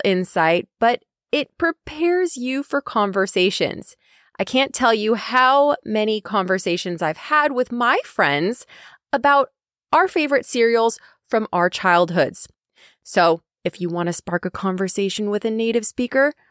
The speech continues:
why not ask them, "What was your favorite cereal when you were a kid?" I guarantee you'll not only see their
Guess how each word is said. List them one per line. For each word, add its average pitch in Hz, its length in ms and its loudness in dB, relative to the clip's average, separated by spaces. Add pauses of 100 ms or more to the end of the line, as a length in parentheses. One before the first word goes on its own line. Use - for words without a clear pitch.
(120)
why 370 200 0
not 392 260 2
ask - 340 2
them, 180 380 2 (640)
"What 359 160 -2
was 392 180 2
your 370 140 0
favorite 330 380 -2
cereal 247 600 2 (240)
when 277 180 0
you 262 180 0
were 254 200 4
a 247 80 2
kid?" - 380 0 (840)
I 165 180 -6 (180)
guarantee 247 920 0 (380)
you'll 185 140 0
not 190 260 2
only 233 300 0
see 190 260 -2
their 160 200 2